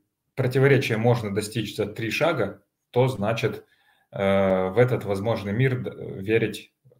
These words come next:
человек не может. Вот. Можем вообразить себе какую-то другую форму жизни, для которой логические, м, рассуждения длиной в пятьсот шагов будут вполне себе очевидными.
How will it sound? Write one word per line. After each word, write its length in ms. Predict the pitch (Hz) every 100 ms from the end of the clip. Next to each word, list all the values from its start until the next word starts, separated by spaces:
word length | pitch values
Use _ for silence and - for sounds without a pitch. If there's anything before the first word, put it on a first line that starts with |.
| _ _ _ _ _
человек 420 | - 110 101 107 107
не 80 |
может. 380 | 98 95 95 - _ _ _ - - - -
Вот. 300 | 104 98 95
Можем 680 | 107 151 147 135 123 - - _ _ _ _
вообразить 560 | 127 131 127 123 139 -
себе 180 | 120
какую-то 360 | 117 123 123 123
другую 380 | 123 127 139 110
форму 340 | 117 107 101
жизни, 520 | 101 170 135 110 - - _ _
для 240 | - 101 110
которой 420 | 120 139 131 120
логические, 1080 | 104 110 123 123 - - 113 107 101 95 - _ _
м, 260 | 107 101 101
рассуждения 840 | 117 - 107 95 143 139 117 104
длиной 460 | 98 104 110 120 107
в 100 | -
пятьсот 360 | 123 - 127
шагов 440 | 123 104 123 120 -
будут 280 | 113 110 101
вполне 340 | - 98 107
себе 280 | - 101 101
очевидными. 680 | 101 98 101 98 95 98